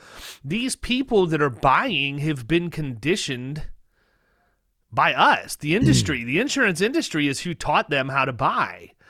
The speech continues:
Speaker 2: Yeah.
Speaker 1: And I think that one of the reasons why it's easier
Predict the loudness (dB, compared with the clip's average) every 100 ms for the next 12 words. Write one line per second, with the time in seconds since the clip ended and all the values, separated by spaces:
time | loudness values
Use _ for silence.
0 | -16 -2 -2 0 -2 -2 -8 _ -16 -2
1 | 0 2 0 2 2 2 -2 _ _ _
2 | _ _ _ _ _ _ -10 2 4 6
3 | 6 4 2 0 -2 -2 -2 2 2 2
4 | -2 -6 -8 -6 -2 -2 -2 -4 -6